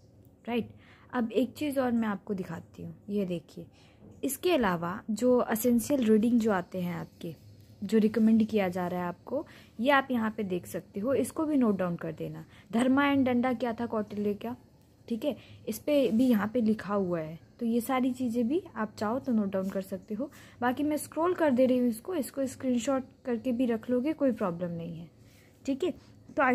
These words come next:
hope आपको समझ में आ गया होगा। Still किसी को कोई डाउट है, कोई क्वेरी है, कुछ पूछना है इससे रिलेटेड, आप लोग नीचे कमेंट बॉक्स में या फिर Telegram पे मेरे से पूछ सकते हो,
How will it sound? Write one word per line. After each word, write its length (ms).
hope 140
आपको 280
समझ 300
में 100
आ 140
गया 200
होगा। 300
Still 380
किसी 260
को 120
कोई 180
डाउट 360
है, 140
कोई 220
क्वेरी 360
है, 160
कुछ 200
पूछना 440
है 240
इससे 220
रिलेटेड, 460
आप 180
लोग 120
नीचे 240
कमेंट 360
बॉक्स 300
में 100
या 100
फिर 180
Telegram 440
पे 80
मेरे 200
से 160
पूछ 260
सकते 360
हो, 180